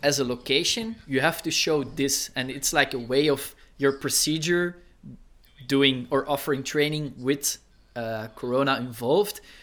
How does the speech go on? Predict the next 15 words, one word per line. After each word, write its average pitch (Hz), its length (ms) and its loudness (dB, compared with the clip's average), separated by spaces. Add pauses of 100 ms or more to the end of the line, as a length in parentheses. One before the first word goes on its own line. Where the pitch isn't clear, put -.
(160)
If - 160 -4
you 165 80 -2
could 160 220 -2
lay 127 360 0
out 175 320 -2
a 139 60 -10
procedure 165 640 -4
and 143 180 -6
it 113 200 -6
gets - 420 2 (360)
evaluated, 175 760 2 (160)
like, - 220 -4 (260)
correct, 147 400 0
if 156 160 -8
you 143 80 -4